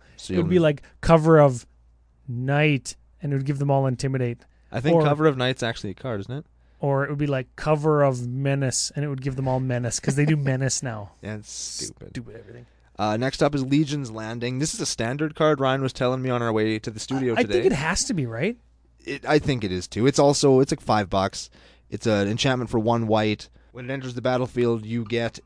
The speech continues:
Speaker 1: a one one vampire creature token with li-, vigilance, is it? Or lifelink? Lifelink.
Speaker 2: It's lifelink.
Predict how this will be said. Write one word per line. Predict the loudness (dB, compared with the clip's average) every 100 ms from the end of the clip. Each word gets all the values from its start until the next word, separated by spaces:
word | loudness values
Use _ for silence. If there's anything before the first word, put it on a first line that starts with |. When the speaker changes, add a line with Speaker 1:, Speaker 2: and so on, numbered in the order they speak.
| -8
Speaker 1:
a | -4 -2 -2 -2 -2
one | -2 -2 0
one | -2 -2
vampire | -2 -2 -2 -2
creature | -2 -4 -2
token | 0 0 -2
with | -6 -6
li-, | -8
vigilance, | -4 0 2 4 4 2 -2
is | -2
it? | -4 -6 -8
Or | -4
lifelink? | -4 -4 -12 -16 _
Lifelink. | -2 -2 -4 -12
Speaker 2:
It's | -2
lifelink. | 0 0 -2 -14